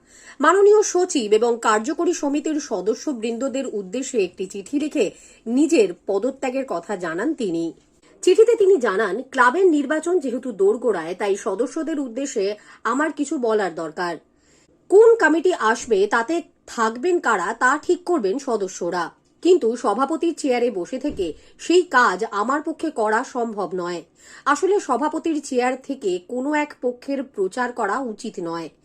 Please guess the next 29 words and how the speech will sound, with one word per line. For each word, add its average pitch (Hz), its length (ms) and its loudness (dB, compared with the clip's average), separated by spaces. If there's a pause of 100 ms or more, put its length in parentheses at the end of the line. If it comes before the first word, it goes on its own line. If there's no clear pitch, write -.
(340)
চেয়ার 339 380 4
কিংবা 247 300 -2
পদের 226 440 -2 (100)
অপব্যবহার 262 720 -4
করে 202 300 -2
কখনো 240 360 -6
কিছু 247 300 -10
আমি 202 160 -4
করিনি, 214 540 -2 (140)
এবারও 214 380 -2
করব 180 340 -4
না। 165 280 -6 (420)
তাই 180 240 -2
ঠিক 240 220 -6
করেছি 311 420 -2 (340)
মোহনবাগান 359 600 4
ক্লাবের 254 440 0
সভাপতির 226 760 -4
পদ 170 260 -8
থেকে 202 360 -2 (120)
ইস্তফা 247 500 -6
দেব 175 240 -4
আমি। 165 360 -4 (680)
আপনাদের 349 400 2
কাছে 320 220 -2
অনুরোধ, 262 520 0
দয়া 208 360 0
করে 247 360 -2
আমার 190 240 -4